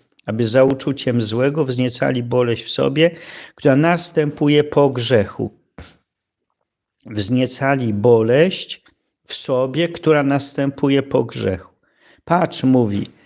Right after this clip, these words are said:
„a wiedz, jako zła i gorzka jest rzecz, i żeś opuścił Pana Boga Twojego,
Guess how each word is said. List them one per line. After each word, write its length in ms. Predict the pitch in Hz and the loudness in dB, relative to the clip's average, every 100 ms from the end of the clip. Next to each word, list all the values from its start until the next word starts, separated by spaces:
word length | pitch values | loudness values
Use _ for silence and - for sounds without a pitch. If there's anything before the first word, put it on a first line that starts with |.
| _ _ _ _ - | _ _ _ _ -2
„a 160 | 160 | 0
wiedz, 540 | 123 151 175 170 - - - | 2 4 4 2 -4 -4 2
jako 400 | 143 143 147 123 | 2 4 2 2
zła 520 | 107 143 151 170 156 | 2 0 0 0 -2
i 180 | 135 135 | 0 2
gorzka 480 | 151 156 - 147 | 2 2 0 0
jest 240 | 143 135 123 | 2 2 0
rzecz, 460 | - 110 113 - - | 0 -2 -4 -12 -6
i 80 | 127 | -2
żeś 280 | 120 135 - | 0 0 2
opuścił 600 | 127 - 170 170 170 143 | 2 4 2 2 0 0
Pana 320 | 143 139 139 | 2 2 2
Boga 340 | 123 131 123 | 2 0 0
Twojego, 640 | 120 - 113 127 131 147 | -4 -4 -2 -2 0 -2